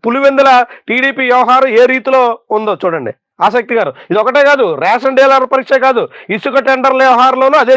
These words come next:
జరిగింది. ఈనాడు పత్రిక రాసింది. తెలుగుదేశం పార్టీ శ్రేణులే వెళ్ళి, టెండర్లు వేద్దామన్నా, తెలుగుదేశం పార్టీ వాళ్ళు వెళ్ళి రేషన్ డీలర్ పరీక్ష రాద్దామన్నా కూడా అవకాశం లేకుండా,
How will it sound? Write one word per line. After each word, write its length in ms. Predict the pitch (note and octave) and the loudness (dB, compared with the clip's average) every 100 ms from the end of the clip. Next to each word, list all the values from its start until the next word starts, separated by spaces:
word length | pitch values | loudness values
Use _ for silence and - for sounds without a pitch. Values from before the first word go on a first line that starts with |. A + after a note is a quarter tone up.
| B3+ | 2
జరిగింది. 420 | B3 A#3 A#3 B3+ G3+ - _ _ | -2 -2 -4 -2 -4 -6 _ _
ఈనాడు 220 | F3 B3 B3+ | 0 0 0
పత్రిక 240 | B3 C4 A#3+ | -2 -2 -2
రాసింది. 320 | A#3+ C4+ G3+ - _ _ _ _ _ _ | -2 -2 -6 -8 _ _ _ _ _ _
తెలుగుదేశం 520 | G3+ C4 C#4+ C#4+ C#4 C4 | -4 0 0 0 0 0
పార్టీ 220 | C4+ C#4 C4+ | -2 -2 -4
శ్రేణులే 380 | B3+ C4+ C#4 C4+ A3+ | 0 2 4 2 2
వెళ్ళి, 280 | B3 D#4 G3+ - _ _ _ _ _ _ _ _ F#3+ E3+ - | 0 -2 -4 -6 _ _ _ _ _ _ _ _ -6 -6 -4
టెండర్లు 320 | G3+ A3+ C#4 | -2 0 2
వేద్దామన్నా, 540 | C4+ B3+ C4 C4 C4+ C4+ C#3 _ _ - | 2 2 0 0 0 -2 -4 _ _ -6
తెలుగుదేశం 420 | A#3 C#4 C4+ C4+ | -2 -2 0 0
పార్టీ 220 | C4+ C4 C4+ C4 C4+ A#3+ | 0 0 0 0 2 2
వాళ్ళు 220 | B3+ C4+ A#3 | 2 2 0
వెళ్ళి 220 | C#4 D4+ F#3+ - - | 0 -4 -6 -12 -4
రేషన్ 300 | F3+ A#3+ C4+ B3+ | -2 0 0 0
డీలర్ 240 | C4 B3 A3+ | 2 -2 -2
పరీక్ష 220 | C4 - C#4 | -4 -2 -2
రాద్దామన్నా 460 | B3+ C4+ C4 C4 C4 | 0 -2 -2 -2 -2
కూడా 160 | C4 C4 A#3+ - - | 0 0 -2 -10 -2
అవకాశం 460 | G#3+ B3 C#4 C4 C4 A3+ | 0 2 0 0 0 2
లేకుండా, 400 | A#3+ B3+ B3+ B3+ | 0 0 0 2